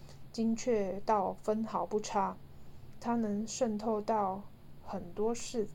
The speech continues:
物的深层，这些事物对我们大多数人来讲，往往只是听听而已。其他人没有足够的力量，因为这些事物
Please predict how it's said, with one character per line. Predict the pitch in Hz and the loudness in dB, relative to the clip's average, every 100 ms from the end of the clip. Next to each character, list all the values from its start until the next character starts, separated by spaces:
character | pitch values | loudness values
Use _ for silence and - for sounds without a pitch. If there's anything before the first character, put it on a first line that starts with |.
| - - - | -12 -10 -4
物 | 226 202 | -2 -2
的 | 190 180 | 0 0
深 | 180 - 214 226 | 0 2 0 0
层， | - 175 185 196 - - - - | -2 -4 -4 -6 -8 -8 -8 -8
这 | - | -6
些 | 254 262 | -2 0
事 | 254 - 247 | 0 0 2
物 | 240 220 | 4 4
对 | 254 | 4
我 | 214 185 170 | 4 2 -2
们 | 170 185 | -4 0
大 | 247 202 190 - - | 2 2 -2 -10 0
多 | 196 208 | 0 0
数 | - 240 185 | -2 -2 -2
人 | 175 160 175 | -2 -4 -4
来 | 165 180 - | -4 -4 -6
讲， | - - - | -6 -6 -2
往 | 175 185 | 0 0
往 | 190 196 196 | -2 -2 -6
只 | - - | -8 -8
是 | - 214 | -4 -4
听 | 202 214 208 | -2 -2 0
听 | 220 226 214 | 2 2 2
而 | 175 | 2
已。 | 190 - - - - - - | 0 -4 -10 -12 -14 -12 -6
其 | 202 | -4
他 | 196 208 226 | -2 -2 0
人 | 208 190 | 0 0
没 | 196 208 214 | 2 2 2
有 | 208 | 0
足 | 185 190 | -2 -2
够 | 190 226 | 2 4
的 | 202 185 | 4 0
力 | 220 208 | 0 4
量， | 220 202 - - - - - | 4 4 -6 -8 -8 -8 -2
因 | 233 | 2
为 | 240 220 | 2 2
这 | 226 | 2
些 | 220 - 208 214 | 0 2 2 2
事 | - 226 196 - - | 0 0 0 -2 -2
物 | 233 202 | 0 0